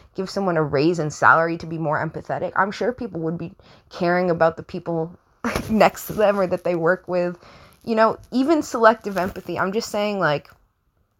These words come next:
the point is you can, you can change. Change can happen, right? And you can make yourself care about things. I mean, we weren't born caring about how we looked.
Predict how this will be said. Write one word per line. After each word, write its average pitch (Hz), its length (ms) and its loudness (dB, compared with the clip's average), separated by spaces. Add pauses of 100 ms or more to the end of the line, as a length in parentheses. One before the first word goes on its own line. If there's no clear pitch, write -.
(380)
the 190 80 -8
point 208 320 0
is 202 180 0
you 185 100 -2
can, 202 300 -4
you 180 160 -4
can 202 180 -4
change. 156 540 -6 (120)
Change 220 360 -2
can 170 140 -4
happen, 156 500 0 (560)
right? 170 280 -2
And 214 180 -2
you 233 80 0
can 214 180 -4
make 180 240 0
yourself - 380 -4
care 104 180 -4
about 165 300 0
things. 95 280 -12 (320)
I 220 100 -2
mean, 214 160 0
we 240 100 4
weren't 208 320 4
born 170 340 2
caring 160 400 0
about 139 220 6
how 143 100 4
we 131 120 -6
looked. 156 500 -2